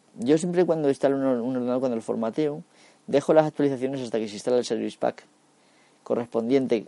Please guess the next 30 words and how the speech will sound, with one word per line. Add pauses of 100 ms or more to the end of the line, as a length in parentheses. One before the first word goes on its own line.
de
la
versión
que
estoy
instalando, (880)
el
último
Service
Pack, (100)
y
después
ya
quito
las
actualizaciones
porque
me
molestan (440)
y
porque
no
considero
que (520)
sean
una
mejora
ninguna
en
absoluto.